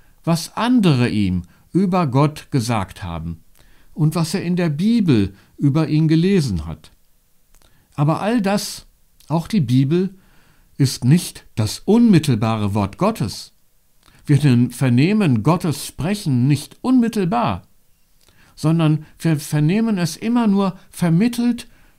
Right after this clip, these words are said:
über das Sprechen von Menschen. Auch die Verfasser der biblischen Schriften waren Menschen. Was sie aufschrieben,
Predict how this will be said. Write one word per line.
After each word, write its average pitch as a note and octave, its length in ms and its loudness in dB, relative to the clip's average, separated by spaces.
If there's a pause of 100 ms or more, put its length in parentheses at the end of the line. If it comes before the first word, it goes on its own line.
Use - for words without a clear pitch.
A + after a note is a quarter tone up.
über F3 240 0
das C3+ 300 -4
Sprechen F3+ 640 -4 (460)
von C3+ 380 0
Menschen. E2 520 -4 (500)
Auch F3+ 280 -4
die F3 120 -6
Verfasser E3+ 560 -6
der C#3 180 -4
biblischen F#3 560 -4
Schriften E3+ 600 -6 (340)
waren B2+ 400 0
Menschen. A3+ 540 -2 (800)
Was D#3+ 300 0
sie C3+ 260 -2
aufschrieben, G#3 800 -2